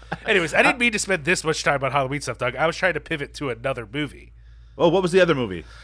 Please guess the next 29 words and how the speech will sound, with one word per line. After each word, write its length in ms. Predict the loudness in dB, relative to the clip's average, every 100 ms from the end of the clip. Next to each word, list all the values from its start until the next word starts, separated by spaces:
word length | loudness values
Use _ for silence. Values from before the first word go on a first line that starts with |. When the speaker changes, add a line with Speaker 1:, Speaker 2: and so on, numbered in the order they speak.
| -14
Speaker 2:
Uh, 320 | -2 4 4 2
so, 600 | 0 2 4 2 0 0
um, 420 | 0 0 -2 -10 -18
this 240 | -10 -8 -6
is 120 | -6
a, 160 | -6 -2
I 80 |
actually 300 | -4 -4 -8
caught 340 | -8 -2 -2 -2
this 320 | -6 -6 -10 -18 -20 -20
last 720 | -16 -2 4 4 4 -2 -8
year, 680 | -12 -12 -8 -2 0 0 -2
but 180 | -4 -4
it's 200 | -4 -8
Speaker 1:
Wow. 500 | -12 -10 -8 -8 -8 -6
Speaker 2:
more 300 | -2 -2 -2
recently 600 | -8 -8 -8 -8 -8 -10
becoming 440 | -10 -8 -6 -6
available 440 | -8 -4 -4 -4 -10
for 180 | -10 -10
other 160 | -8
people 200 | -10 -12
to 60 | -10
see 140 | -10
'cause 140 | -8 -12
it 80 |
was 140 | -8 -6
at 120 | -4
a, 180 | -6